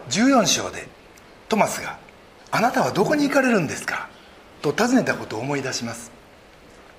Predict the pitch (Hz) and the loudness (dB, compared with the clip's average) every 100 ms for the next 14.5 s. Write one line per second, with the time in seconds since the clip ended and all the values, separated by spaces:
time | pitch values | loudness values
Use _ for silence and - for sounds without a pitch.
0 | - - - - - - - 247 262 - | -20 -20 -20 -20 -20 -6 2 4 4 0
1 | 139 - 120 110 160 165 165 185 165 156 | -2 2 0 0 0 2 2 2 2 0
2 | 151 139 135 98 - - - - - - | 0 0 0 -2 -4 -12 -18 -20 -20 -20
3 | - - 240 240 208 135 135 - - - | -16 -2 2 2 2 0 0 0 -2 -4
4 | 101 - - - - - - - - - | -8 -14 -20 -20 -20 -20 -20 -20 -20 -12
5 | - - - - - 196 269 240 143 127 | -2 -2 -2 -8 0 2 4 2 2 -2
6 | - 175 175 165 170 - - - 127 131 | -2 0 0 0 -6 -10 -18 -6 -2 0
7 | - - 143 131 143 156 247 247 247 220 | -2 -2 -2 0 2 2 2 2 2 4
8 | 214 208 190 - - - - 165 151 135 | 4 4 0 -2 -12 -14 -2 2 2 2
9 | 139 - - - - 269 269 - 127 123 | -4 -12 -16 -16 0 4 6 4 -2 -2
10 | - - - - - - - 123 107 - | -2 -4 -6 -20 -20 -20 -6 -6 -4 -8
11 | - 117 175 175 170 151 135 - - - | -8 -4 -2 -2 -4 -6 -8 -12 -20 -20
12 | - - - - - - - - 226 233 | -20 -20 -20 -20 -20 -20 -20 -4 2 4
13 | 226 226 139 - 151 123 - 98 - 139 | 4 2 2 0 0 0 -2 -6 -4 -4
14 | 143 - 131 - | -4 -6 -8 -14